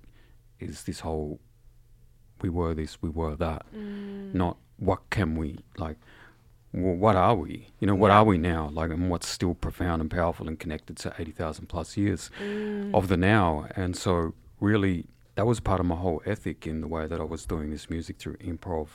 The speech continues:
Speaker 1: and singing in language. It was like, you know, you could say, like, "I go to the N T for culture," or you could say, you know, "Indigenous culture is gone," or whatever. But for me, like, through doing that music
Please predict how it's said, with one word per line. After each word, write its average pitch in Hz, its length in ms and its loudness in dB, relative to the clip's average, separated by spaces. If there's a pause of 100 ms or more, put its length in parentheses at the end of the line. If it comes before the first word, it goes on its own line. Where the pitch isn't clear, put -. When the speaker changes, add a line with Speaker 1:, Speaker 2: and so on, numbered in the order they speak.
(1120)
Speaker 1:
and 90 120 0
singing 85 300 2
in 80 100 0
language. 82 440 0
It 78 100 -4
was 85 360 -6 (460)
like, 78 280 -2 (880)
you - 60 -2
know, 85 40 0
you 82 180 -2
could - 200 -6 (440)
say, 85 300 0
like, 78 380 -4 (720)
"I 85 80 -4
go 82 160 -2
to 82 40 -4
the 85 120 0
N 80 100 2
T 85 240 0
for 87 140 -2
culture," 80 560 -2 (480)
or 78 320 0
you - 300 -14
could - 120 -8
say, 82 460 0 (440)
you 90 100 2
know, 85 140 4
"Indigenous 78 380 -2
culture 80 360 -4
is 80 120 -6
gone," 98 320 6
or 85 60 4
whatever. 87 520 4 (600)
But 85 120 2
for 87 160 -4
me, 87 400 2 (280)
like, 80 200 -4
through 82 240 -4
doing 82 300 0
that 78 180 0
music 82 480 0